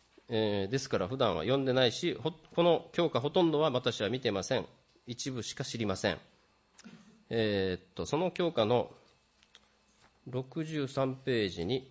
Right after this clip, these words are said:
こういう言葉がありました。私たちはエレン・ホワイトの文章を聖書と同等にみなしがちですが、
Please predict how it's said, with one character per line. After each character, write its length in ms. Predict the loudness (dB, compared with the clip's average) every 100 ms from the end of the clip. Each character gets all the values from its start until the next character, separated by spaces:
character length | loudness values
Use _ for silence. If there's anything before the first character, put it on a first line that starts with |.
| -14
こ 120 | -8
う 20 | -6
い 40 |
う 20 |
言 180 | -6 -6
葉 100 | -6
が 60 | -6
あ 60 |
り 80 | -8
ま 100 | -12
し 100 | -8
た。 140 | -8 -8 _ _ _ _ -20 -20 -20 _ _ _ 4
私 300 | 6 6 6
た 100 | 4
ち 100 | 6
は 320 | 6 4 0 2
エ 140 | 6
レ 120 | 8 8
ン・ 140 | 6
ホ 140 | 8
ワ 100 | 8
イ 80 | 6
ト 100 | 6
の 160 | 8 8
文 300 | 6 6 6
章 180 | 6 6
を 300 | 6 4 -6
聖 380 | 0 2 4 2
書 140 | 0
と 300 | 2 0 2
同 340 | 6 8 8 6
等 320 | 4 4 4
に 240 | 0 -2 -4
み 140 | 2
な 120 | 4
し 160 | 4 4
が 100 | 4
ち 140 | 4
で 100 | 0
す 400 | 0 -2 -4 -8 0 8
が、 380 | 10 8 2